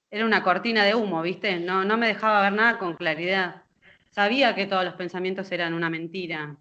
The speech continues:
pero que no eran la verdad. Pero, pero bueno, no, no, no podés concentrarte, no,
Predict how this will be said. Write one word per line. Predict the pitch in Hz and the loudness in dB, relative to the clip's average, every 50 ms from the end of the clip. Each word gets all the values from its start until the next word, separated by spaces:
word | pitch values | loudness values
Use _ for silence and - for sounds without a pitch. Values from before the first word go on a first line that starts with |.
| _ _ | _ _
pero | - 160 160 156 151 151 147 147 143 143 139 - _ _ _ _ _ _ _ _ _ - - _ _ - | -8 -6 -4 -4 -2 -2 -4 -4 -6 -8 -10 -14 _ _ _ _ _ _ _ _ _ -20 -20 _ _ -2
que | - 196 | 2 4
no | 208 226 240 | 6 6 8
eran | 247 254 254 240 226 208 196 | 8 8 8 6 6 6 6
la | 185 185 180 | 6 6 6
verdad. | 175 175 170 165 170 170 165 160 156 151 151 - _ _ _ _ _ _ _ _ _ | 6 4 4 4 2 2 2 0 0 -4 -8 -14 _ _ _ _ _ _ _ _ _
Pero, | - 175 185 185 170 165 _ _ _ - | -2 0 0 0 -2 -4 _ _ _ -4
pero | - 190 | 0 2
bueno, | 208 247 254 233 208 196 | 4 4 4 4 4 2
no, | 196 196 196 202 214 208 214 226 226 220 220 214 208 202 196 | 2 0 -2 -4 -2 0 2 2 4 4 4 4 4 4 4
no, | 202 208 220 220 | 2 2 0 0
no | 214 208 202 196 185 175 160 156 165 180 - 202 214 220 214 | 0 -2 -2 -2 -2 -4 -6 -8 -12 -12 -6 -2 -2 -2 -2
podés | - - 240 240 240 - | -2 -2 -2 -2 -2 -2
concentrarte, | - - 220 208 196 190 202 202 185 180 175 - 196 214 220 220 214 208 202 202 - 196 185 | -4 -2 -2 -2 -2 -2 -2 -4 -4 -4 -2 0 4 4 6 6 4 2 -2 -4 -2 -2 0
no, | 190 190 185 185 180 180 175 170 165 165 160 156 151 | 0 0 0 0 0 0 -2 -2 -2 -2 -4 -6 -8